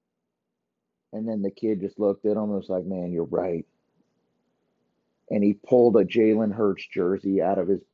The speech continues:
out of his bag, his practice jersey he was supposed to wear at practice, and he hands it to the kid. He's like, "Wear this instead."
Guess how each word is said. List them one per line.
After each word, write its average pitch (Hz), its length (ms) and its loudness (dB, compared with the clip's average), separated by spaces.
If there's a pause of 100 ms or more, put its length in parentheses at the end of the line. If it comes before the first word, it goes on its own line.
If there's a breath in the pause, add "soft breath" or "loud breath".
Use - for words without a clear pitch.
(200)
out 98 160 -2
of 95 100 -2
his 92 160 -4
bag, 90 540 2 (260)
his 107 160 -4
practice 98 500 -2
jersey 95 360 -2
he - 20 2
was 95 100 -2
supposed 104 220 0
to 98 60 -4
wear 101 140 4
at - 80 -6
practice, 101 460 0
and 92 80 -4
he 101 200 -2
hands 92 220 -2
it 85 140 -2
to 104 80 2
the 80 100 0
kid. 87 200 0
He's 90 120 -4
like, 87 180 0
"Wear 127 220 6
this 101 260 2
instead." 82 640 0